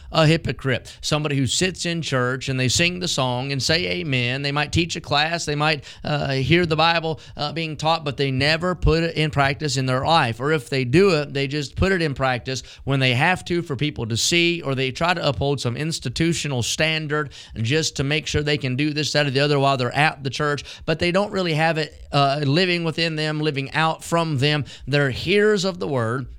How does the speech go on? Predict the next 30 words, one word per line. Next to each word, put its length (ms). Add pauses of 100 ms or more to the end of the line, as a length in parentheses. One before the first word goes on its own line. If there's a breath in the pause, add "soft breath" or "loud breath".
(160)
and 160
they're 60
not 280
doers. 440 (180 loud breath)
That 220
is 180 (100)
deceiving 540
yourself. 420
You 220
think 480
God 180
is 120
pleased 260
with 120
that, 160
but 100
he's 140
not. 380 (140)
You 160
think 380
that 180
you're 140
all 120
right, 240
but 160
you're 120
not. 320
You 100
think 360
you're 200